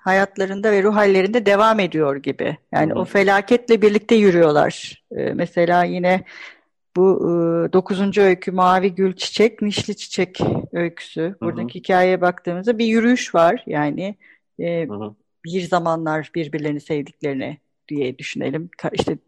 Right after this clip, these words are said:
Speaker 1: bir ta-, taraflardan birinin hala sevdiğini düşündüğünü, e,
Speaker 2: Hı hı.
Speaker 1: düşünelim. E, bir felaket, yani kendi geçmişlerinin, e, felaketine yürüyor gibi bir halleri var aslında.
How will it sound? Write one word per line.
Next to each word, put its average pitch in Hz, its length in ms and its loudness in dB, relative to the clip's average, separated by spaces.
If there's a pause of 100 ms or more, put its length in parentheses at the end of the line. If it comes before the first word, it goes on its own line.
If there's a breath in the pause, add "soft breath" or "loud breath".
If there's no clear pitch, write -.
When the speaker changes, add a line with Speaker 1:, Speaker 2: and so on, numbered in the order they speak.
Speaker 1:
bir 165 140 -6
ta-, - 400 -12
taraflardan 151 680 -6
birinin 151 260 -10
hala 160 420 -4
sevdiğini 151 960 -4
düşündüğünü, 147 720 -4 (480 loud breath)
e, 135 80 -8
Speaker 2:
Hı 139 60 -6
hı. 156 60 -8
Speaker 1:
düşünelim. 214 540 -4 (420 loud breath)
E, - 160 -6 (120)
bir 196 160 -6
felaket, 262 640 2 (320)
yani 170 320 -2
kendi 214 520 -6
geçmişlerinin, 214 1500 -4
e, 160 400 -8
felaketine 202 720 0
yürüyor 214 420 2
gibi 190 240 -4
bir 233 100 0
halleri 220 440 4
var 151 380 0
aslında. 135 600 -4